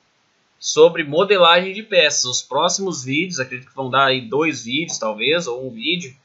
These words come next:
vai ser sobre quando nós vamos montar todo o nosso equipamento e finalizar ele, certo, pessoal? Então, já estou com o Solid aberto aqui e vou abrir as peças, que são, que ainda sobram pra gente fazer.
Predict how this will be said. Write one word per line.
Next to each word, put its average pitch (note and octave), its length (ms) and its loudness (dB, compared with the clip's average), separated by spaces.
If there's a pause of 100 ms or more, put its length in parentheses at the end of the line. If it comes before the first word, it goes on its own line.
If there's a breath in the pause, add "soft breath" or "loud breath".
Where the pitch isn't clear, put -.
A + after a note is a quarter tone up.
(380)
vai B2+ 240 2
ser D#3+ 320 2
sobre D#3+ 340 2
quando D3 200 -6
nós D3 160 0
vamos D#3 180 -2
montar F3 460 2
todo E3 240 -10
o - 20 -12
nosso D#3+ 220 -4
equipamento C3+ 500 -6
e D3+ 60 -20
finalizar D3 600 -2
ele, A2 200 -4
certo, F#3 340 2
pessoal? F#3 500 0 (720)
Então, A3 560 0
já E3+ 160 4
estou E3 320 0
com D3+ 80 -8
o - 20 -6
Solid C3 440 0
aberto A#2 480 0
aqui D#3 500 -4 (480)
e G3 300 -2
vou E3 160 4
abrir B2+ 340 2
as - 140 -4
peças, F3+ 560 2
que - 100 -12
são, B2+ 220 -6
que - 100 -16
ainda A#2+ 160 -4
sobram B2+ 340 -2
pra A2+ 140 -4
gente A#2 240 -8
fazer. D3+ 580 0